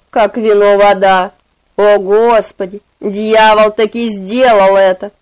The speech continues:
пробормотал я. И я повернулся. Меня сильно качнуло в сторону, а комната накренилась и поплыла. Кто-то подхватил меня, и я попытался позвать Рикардо,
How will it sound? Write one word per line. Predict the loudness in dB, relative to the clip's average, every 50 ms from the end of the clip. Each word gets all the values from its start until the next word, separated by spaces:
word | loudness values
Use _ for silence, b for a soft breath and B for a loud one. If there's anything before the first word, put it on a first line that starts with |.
| _ _
пробормотал | -4 -2 -2 0 2 0 0 2 0 0 0 0 0 0 2 2 0
я. | 0 0 0 0 0 -2 -4 _ _ _ _ _ _ _ _ _ _ -8
И | -6 -4
я | 0 2 0 0 0
повернулся. | 0 -2 0 0 0 0 0 0 0 0 0 0 -2 -6 -14 -20 -20 _ _ _
Меня | -8 -4 -4 -2 0 0 0 -2
сильно | -2 -4 -6 -4 -2 -2 -2 -2
качнуло | -2 -2 -2 -2 -4 -4 -2 0 -2 -2
в | -4 -6
сторону, | -10 -4 0 2 2 2 2 0 0 -2 -4 -8 _ _ _ -6
а | -2 -2 -2 -2
комната | 0 0 0 0 0 -2 -2 -2 -2 -2
накренилась | -2 -4 -4 -4 -4 -2 -2 0 0 2 2 2 2 0 -4
и | -8
поплыла. | -6 -4 -4 -4 -2 0 0 2 2 2 2 2 0 0 -4 _ _ _ _ _ _ _ _ _ _ _
Кто-то | -16 -6 -2 -2 0 0 -2 -4
подхватил | -4 -4 -6 -6 -6 -4 -2 0 0 0 -2 -4 -8 -4 -2 0 0 0
меня, | 0 0 0 0 0 -2 -4 -10 _ _ _ _ -12 -8
и | -6
я | -2 0 2 2 2
попытался | 0 -4 -6 -4 -6 -6 -2 0 2 2 2 0 -4 -8
позвать | -4 0 0 0 2 0 2 2 2 0 0 -2
Рикардо, | -4 -4 -4 -2 -2 0 2 2 0 0 -2 -6 -8